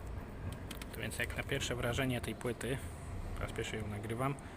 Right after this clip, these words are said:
to moja ocena jest fajna, bardzo fajna, dziewięć na dziesięć. Kaja Paschalska, moja ulubiona pi-, aktorka lub piosenkarka. No,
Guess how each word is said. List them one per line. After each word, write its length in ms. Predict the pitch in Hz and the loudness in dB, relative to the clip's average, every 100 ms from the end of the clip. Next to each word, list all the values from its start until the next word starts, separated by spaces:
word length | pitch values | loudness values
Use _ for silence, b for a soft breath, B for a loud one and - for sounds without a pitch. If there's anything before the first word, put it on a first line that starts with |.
| B - - | B -6 -2
to 300 | 104 104 104 | 0 0 0
moja 160 | 113 113 | 0 -2
ocena 300 | - 113 104 | -2 -2 -2
jest 180 | 98 - | -4 -4
fajna, 360 | 98 95 95 | -4 -4 -4
bardzo 320 | 101 101 101 92 | -4 -4 -4 -4
fajna, 300 | 107 110 113 | -2 -2 -2
dziewięć 320 | 110 107 - | -2 -2 -4
na 100 | 98 | -4
dziesięć. 500 | 104 - 117 113 - | -4 -2 -2 -4 -4
Kaja 180 | - 95 | -4 -4
Paschalska, 520 | 101 - 104 - - | -4 -6 -6 -6 -4
moja 220 | 101 95 | -4 -4
ulubiona 280 | 92 92 92 | -6 -6 -6
pi-, 260 | - - 117 | -8 -10 -8
aktorka 380 | 113 104 - 95 | -6 -6 -6 -6
lub 80 | - 110 - - 104 98 | -6 -8 -10 -8 -8 -6
piosenkarka. 600 | 90 - 104 113 - 127 - B B B B - - | -8 -8 -6 -6 -2 -2 -4 B B B B -12 -8
No, 240 | 101 92 | -6 -6